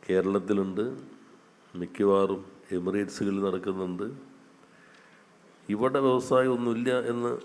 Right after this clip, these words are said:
പറയുന്ന ആളുകളും നന്നായി വ്യവസായം നടക്കുന്നു എന്നതിൻ്റെ അംഗീകാരമായി പല രാജ്യങ്ങളിലും ഇത്തരം പരിപാടികൾ സംഘടിപ്പിക്കുന്നു എന്നുള്ളത്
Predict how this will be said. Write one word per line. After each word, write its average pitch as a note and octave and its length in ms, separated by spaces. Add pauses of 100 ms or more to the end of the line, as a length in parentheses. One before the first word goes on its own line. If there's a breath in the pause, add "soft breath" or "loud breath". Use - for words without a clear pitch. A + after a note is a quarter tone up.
(100)
പറയുന്ന A2+ 360
ആളുകളും G#2+ 680 (440)
നന്നായി A2 340
വ്യവസായം G#2+ 540
നടക്കുന്നു G#2 760
എന്നതിൻ്റെ G2+ 480
അംഗീകാരമായി F#2+ 880 (840 loud breath)
പല G#2+ 160
രാജ്യങ്ങളിലും A2 880
ഇത്തരം G2+ 380
പരിപാടികൾ F#2+ 540
സംഘടിപ്പിക്കുന്നു F2+ 720
എന്നുള്ളത് E2+ 540